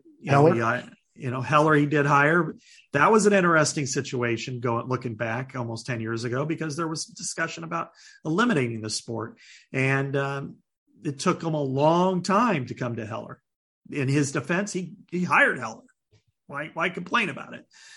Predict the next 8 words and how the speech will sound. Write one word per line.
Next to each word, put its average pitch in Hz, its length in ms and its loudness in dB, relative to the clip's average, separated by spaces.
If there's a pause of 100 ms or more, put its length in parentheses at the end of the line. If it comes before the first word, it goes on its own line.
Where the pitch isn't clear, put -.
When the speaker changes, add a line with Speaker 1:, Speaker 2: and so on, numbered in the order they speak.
(220)
Speaker 1:
But, 135 280 2 (420)
you 135 160 -6
know, 135 140 -6
so, 165 500 2 (280)
uh, 190 140 -6 (120)
and, 247 180 -4
and 240 200 -4
then 233 400 -6